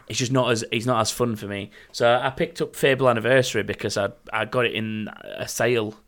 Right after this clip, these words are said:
earlier in the year, I think. Um, it was, like, in the,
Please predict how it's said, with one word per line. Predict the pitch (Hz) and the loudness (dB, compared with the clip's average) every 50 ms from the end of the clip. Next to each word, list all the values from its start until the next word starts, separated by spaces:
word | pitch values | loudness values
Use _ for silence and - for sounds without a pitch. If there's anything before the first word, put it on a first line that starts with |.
| _ _ - - - | _ _ -20 -16 -8
earlier | - 135 131 120 113 113 | -4 0 0 2 2 2
in | 113 107 | 0 0
the | 104 101 | -2 -2
year, | 107 113 113 113 110 120 | -2 -2 -2 -2 -2 -2
I | 110 | -4
think. | - - 90 95 - - - - _ _ - - - _ _ _ _ | -4 -6 -8 -8 -10 -12 -18 -20 _ _ -20 -20 -20 _ _ _ _
Um, | - 95 98 95 95 95 95 95 92 95 95 95 95 - _ - | -6 -4 -4 -2 -2 -2 -2 -4 -4 -6 -8 -10 -12 -14 _ -10
it | 104 | -10
was, | 101 104 | -8 -6
like, | 101 101 - | -8 -8 -6
in | 113 107 104 | -4 -4 -2
the, | 101 101 101 95 101 | -2 -2 -2 -2 -4